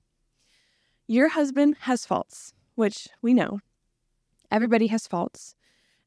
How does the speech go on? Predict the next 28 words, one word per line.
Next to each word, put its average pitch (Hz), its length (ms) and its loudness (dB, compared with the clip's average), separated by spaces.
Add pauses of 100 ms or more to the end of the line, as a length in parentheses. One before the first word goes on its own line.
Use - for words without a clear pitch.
And 214 320 4
if 226 220 -2
you 277 220 2
have 254 300 -4
the 262 100 2
expectation 226 680 -2
every 202 240 0
day 175 240 0
that 160 80 -2
he's 214 300 -6
going 226 180 0
to 220 60 2
come 208 220 0
home 202 260 0
and 202 100 2
be 202 80 0
this 190 220 -4
perfect 226 480 -4
angel 196 400 0
that - 120 -2
comes 208 300 -2
in 214 240 0
and 190 220 -2
sweeps - 460 -6
you 240 100 -2
off 233 180 -2
your 254 140 0
feet - 480 -8